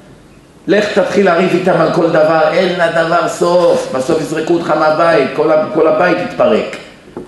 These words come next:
אם אתה יכול ללכת לישיבה, פנטסטי, נפתרה הבעיה. אתה יוצא מהנוף שלהם, אתה בישיבה, מדי פעם תיתן להם דברי תורה, וזהו. או למדרשייה.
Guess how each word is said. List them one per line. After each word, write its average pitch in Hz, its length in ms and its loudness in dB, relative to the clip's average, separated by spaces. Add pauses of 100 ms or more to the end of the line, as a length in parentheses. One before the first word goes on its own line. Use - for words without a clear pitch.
(480)
אם 214 240 2
אתה 208 80 2
יכול 190 260 0
ללכת 190 360 2
לישיבה, 180 800 0 (500)
פנטסטי, 131 640 -2 (300)
נפתרה 139 440 -2
הבעיה. 104 400 -2 (320)
אתה - 100 -6
יוצא 107 280 -2
מהנוף 127 520 0
שלהם, 139 540 0 (520)
אתה 156 160 2
בישיבה, 143 640 0
מדי 135 300 -2
פעם 139 180 0 (120)
תיתן 143 140 0
להם 127 260 0
דברי 131 180 -4
תורה, 143 480 -2
וזהו. 110 340 0 (760)
או 135 120 2
למדרשייה. 131 760 0